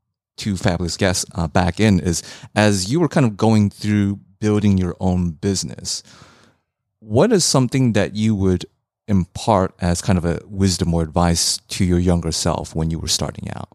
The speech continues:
So again, the question is, as you're going through this journey of creating your own business, what would be one word of advice you would impart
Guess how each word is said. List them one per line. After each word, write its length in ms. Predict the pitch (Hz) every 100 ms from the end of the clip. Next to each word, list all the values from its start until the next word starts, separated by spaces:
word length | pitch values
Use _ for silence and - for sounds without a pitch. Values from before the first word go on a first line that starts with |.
| _
So 300 | - 76 -
again, 220 | 87 85
the 80 | 78
question 460 | - 92 90 82 80
is, 320 | 78 76 - - - - _ - - _ _ -
as 180 | 113 123
you're 80 |
going 340 | 120 113 113 107
through 200 | 107 101
this 180 | 90 -
journey 300 | 95 87 82
of 240 | 78 -
creating 360 | - 92 90 87
your 120 | 82
own 140 | 80
business, 640 | 73 85 - - 104 - - _ _ _ _ _ _ _ _ -
what 220 | 120 151
would 180 | 131 101
be 320 | 104 92 - _ _ _
one 280 | 101 98 98
word 180 | 95 87
of 60 |
advice 680 | 80 76 85 82 85 80 -
you 80 | 82
would 200 | 80 82
impart 800 | 80 76 - - 104 82 -